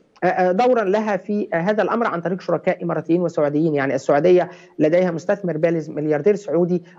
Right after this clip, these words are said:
لديه شركة بارزة أحد موردين الأسمنت لهذا ال-، لهذا السد. وبالتالي يعني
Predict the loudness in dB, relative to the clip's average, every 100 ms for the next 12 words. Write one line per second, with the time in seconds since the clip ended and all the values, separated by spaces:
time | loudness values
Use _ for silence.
0 | -2 2 2 2 0 -2 0 0 0 -2
1 | -4 -2 -2 0 0 0 -2 -6 -4 -2
2 | -2 0 0 0 -2 -2 -2 -4 -4 -6
3 | -12 -20 _ 0 2 2 0 -2 -2 0
4 | 0 0 0 2 0 -4 -20 _ _ _
5 | _ _ -2 0 0 -2